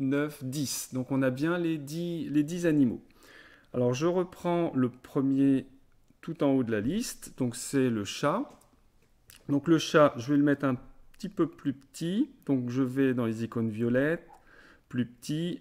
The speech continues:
j'appuie une fois, le chat est plus petit et j'enlève. Donc il faut ensuite, euh, pour chacun des animaux, faire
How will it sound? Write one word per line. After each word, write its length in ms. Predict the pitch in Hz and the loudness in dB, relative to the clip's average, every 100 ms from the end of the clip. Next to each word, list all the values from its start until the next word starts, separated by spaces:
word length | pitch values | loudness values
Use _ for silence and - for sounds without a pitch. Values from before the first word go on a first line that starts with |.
| - | -8
j'appuie 420 | 135 135 - 135 123 | -2 -2 0 0 2
une 160 | 123 | 2
fois, 520 | 117 135 135 151 151 - | 0 2 2 2 0 -2
le 140 | 127 | -2
chat 180 | - 156 | 0 -2
est 40 | |
plus 180 | - 131 | -2 -6
petit 260 | - - - - | -8 -18 -14 -8
et 120 | 117 | -6
j'enlève. 440 | 117 101 - - _ _ _ - - - - - _ _ _ _ _ _ | -6 -8 -10 -16 _ _ _ -20 -20 -20 -20 -20 _ _ _ _ _ _
Donc 220 | 214 277 - | 0 0 -4
il 140 | 185 | -6
faut 240 | - 220 208 | -2 0 0
ensuite, 640 | 180 - 202 196 - - | 0 -4 -6 -6 -6 0
euh, 920 | 151 147 147 147 147 143 143 147 139 - 170 - | 2 4 4 4 4 4 2 2 0 -4 -10 -8
pour 160 | 143 | -6
chacun 600 | - - 196 - 196 190 151 | -2 2 0 2 0 0 0
des 280 | 135 127 | 2 2
animaux, 760 | 127 127 123 151 196 285 320 - - | 4 4 4 4 4 2 -2 -10 -20
faire 580 | - - - 175 160 131 | -18 -20 -4 0 0 0